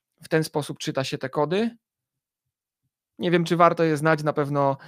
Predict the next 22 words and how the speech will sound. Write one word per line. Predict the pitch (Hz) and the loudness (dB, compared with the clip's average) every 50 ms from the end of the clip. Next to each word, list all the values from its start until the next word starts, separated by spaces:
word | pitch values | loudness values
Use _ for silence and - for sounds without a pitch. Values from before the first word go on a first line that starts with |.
| - - 165 - | -20 -20 -16 -8
warto | - 135 131 156 165 165 170 160 | -4 0 2 2 2 2 2 0
zapoznać | 139 147 147 143 170 175 160 139 147 139 131 - | 0 0 0 4 6 6 6 6 4 -2 -6 -6
się | - 139 127 | -6 -8 -8
z | 123 - | -8 -6
tą | - 143 135 131 | -6 -6 -4 -2
tabelą | - 131 131 151 151 147 147 147 139 139 - | -4 -2 0 2 2 2 2 2 0 -2 -4
i | - - 135 127 127 127 | -8 -10 -10 -10 -12 -14
sprawdzić, | - - - 147 156 151 135 123 117 - - - - | -12 -6 0 2 2 2 0 -2 -12 -14 -14 -14 -12
e, | 123 113 117 117 - - - - - | -10 -10 -10 -10 -12 -14 -16 -18 -16
jakie | - - 143 143 - 147 | -10 -6 -6 -6 -6 -8
sygnały | 139 - - 139 143 139 127 123 123 | -12 -12 -10 -6 -4 -4 -2 -2 -2
mogą | 127 135 151 156 160 160 | -2 0 0 2 2 0
schodzić | 151 - - 151 139 143 135 - | -2 -2 -6 -6 -6 -8 -10 -12
z | |
takich | - 139 - - 135 - | -12 -12 -12 -12 -16 -16
systemów, | - 135 - - 143 131 123 127 127 - _ - - - - - - - | -16 -16 -12 -8 -8 -8 -8 -8 -12 -14 _ -20 -20 -20 -20 -20 -14 -8
jakie | 127 127 123 131 127 | -6 -6 -6 -6 -8
schodzą | 123 - - 123 117 113 117 113 127 - _ - - - - - _ - | -12 -10 -8 -8 -8 -6 -8 -8 -10 -12 _ -20 -20 -20 -20 -20 _ -12
i | - | -8
do | 131 135 | -6 -6
czego | 127 - 123 117 120 | -6 -6 -8 -10 -10
służą. | - - 64 62 - - - | -12 -12 -14 -12 -12 -12 -14